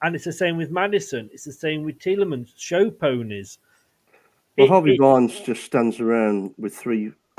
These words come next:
Speaker 2: opposition players around him, and he, he, he hasn't got a clue what to do. He never has. He's never picked up people at the back. He pretends he is, but he lets, I mean, Luke Thomas was exposed by him. Um, and,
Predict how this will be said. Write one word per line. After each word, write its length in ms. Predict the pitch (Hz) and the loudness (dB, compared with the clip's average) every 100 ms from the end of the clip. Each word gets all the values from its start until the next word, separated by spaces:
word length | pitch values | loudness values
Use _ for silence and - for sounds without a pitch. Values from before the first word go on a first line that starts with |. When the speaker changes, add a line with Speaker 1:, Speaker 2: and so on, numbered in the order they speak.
| - | -14
Speaker 2:
opposition 500 | 107 - 98 104 101 | -12 -10 -8 -8 -10
players 400 | - 98 90 87 | -10 -8 -6 -8
around 300 | 95 92 85 | -8 -10 -10
him, 200 | 85 87 - | -10 -12 -12
and 140 | 104 | -8
he, 180 | 98 101 | -6 -6
he, 320 | 101 101 71 - _ - | -8 -8 -10 -18 _ -12
he 60 | 147 | -8
hasn't 200 | 135 101 | -6 -6
got 60 | - | -8
a 60 | |
clue 220 | - 135 | -4 -2
what 180 | 98 101 | -2 -6
to 80 | - | -12
do. 300 | 87 85 78 _ _ _ _ _ - | -10 -10 -12 _ _ _ _ _ -6
He 80 | 123 | 0
never 240 | 135 107 | 0 0
has. 380 | 113 107 85 - | -4 -4 -4 -10
He's 180 | 107 123 | -10 -4
never 240 | 160 113 | -2 -4
picked 380 | - 104 - - | -4 -6 -6 -10
up 180 | - - | -10 -8
people 480 | 90 87 95 87 - _ _ - | -10 -8 -10 -10 -14 _ _ -18
at 120 | - | -16
the 80 | 90 | -10
back. 240 | 98 90 | -8 -8
He 100 | 110 | -10
pretends 500 | - - 180 175 135 | -10 -6 0 2 0
he 120 | 104 71 | -2 -8
is, 220 | 80 - - | -10 -12 -10
but 140 | 123 | -4
he 80 | 123 | -2
lets, 420 | 117 - - - - _ _ _ - - | -2 -6 -12 -20 -20 _ _ _ -16 -4
I 40 | |
mean, 180 | 151 170 | -2 0
Luke 200 | 180 - | 0 -2
Thomas 380 | - 117 95 - | -2 -4 -4 -10
was 80 | 87 | -16
exposed 680 | 85 - - 98 92 82 _ | -16 -20 -8 -6 -6 -10 _
by 200 | 82 82 | -12 -10
him. 160 | 80 _ _ _ _ _ _ _ | -12 _ _ _ _ _ _ _
Um, 580 | 95 92 90 90 85 - _ _ _ _ _ _ | -8 -6 -6 -6 -8 -10 _ _ _ _ _ _
and, 420 | - 101 98 98 | -4 -2 -2 -4